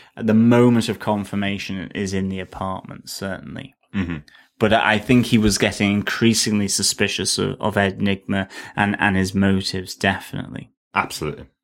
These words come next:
Speaker 1: Thank you, John, for, um, the, the, the feedback that we got. Uh, we're really glad you enjoy the podcast. Um,
Speaker 2: Yeah.
Speaker 1: again,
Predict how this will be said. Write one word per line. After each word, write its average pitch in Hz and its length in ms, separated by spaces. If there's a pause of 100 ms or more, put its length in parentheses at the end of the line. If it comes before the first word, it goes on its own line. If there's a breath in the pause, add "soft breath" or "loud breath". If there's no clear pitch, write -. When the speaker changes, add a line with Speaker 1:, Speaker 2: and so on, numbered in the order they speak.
(140)
Speaker 1:
Thank 143 160
you, 151 60
John, 127 280
for, 123 400
um, 110 380
the, 107 580
the, 107 160
the 107 220
feedback 113 540
that 127 100
we 123 120
got. 127 360
Uh, 117 80
we're 113 140
really 113 300
glad 107 300
you 107 80
enjoy 104 220
the 101 100
podcast. 113 760
Um, 101 320
Speaker 2:
Yeah. - 160 (200 loud breath)
Speaker 1:
again, 110 320